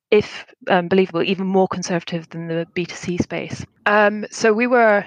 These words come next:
it was a bit of an uphill battle, I won't lie. We also were relatively late to the party, so we were part of sort of the big funding rounds, but the, the bust was sort of, uh, sort of there within sort of six months of us launching.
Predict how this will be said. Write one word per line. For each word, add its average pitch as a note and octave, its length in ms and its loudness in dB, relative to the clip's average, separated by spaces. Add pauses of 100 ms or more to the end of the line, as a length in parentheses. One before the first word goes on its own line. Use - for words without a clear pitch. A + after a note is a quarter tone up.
it A3+ 60 4
was A#3 100 -2
a B3 60 -2
bit C#4 100 2
of C#4 80 2
an A#3+ 60 -2
uphill A3 280 0
battle, A#3 460 0
I A#3 60 0
won't G#3+ 160 0
lie. F#3+ 340 -2 (220)
We G3 600 -6
also B3+ 460 0
were G3 400 2 (140)
relatively G#3 520 0
late F#3+ 220 2
to G3+ 120 -8
the F3+ 60 -12
party, F3 460 -6
so F3 360 -6 (160)
we F3+ 460 0 (240)
were G#3 260 2
part G3+ 240 0
of F3+ 80 -8
sort - 220 -8
of E3 100 -14
the F#3 60 -10
big G3 160 0
funding F#3+ 360 -2
rounds, E3 480 -8
but - 280 -2
the, F3+ 240 4 (580)
the G3 180 0
bust - 300 -2
was F#3 120 0
sort F3+ 200 -2
of, E3+ 180 -4 (280)
uh, - 500 0
sort - 180 -2
of F#3 120 -6 (280)
there F3+ 300 4
within F3 220 -4
sort E3+ 140 -10
of E3+ 60 -10
six - 220 -4
months F3+ 220 -6
of - 100 -10
us - 380 -6 (180)
launching. F3 540 -2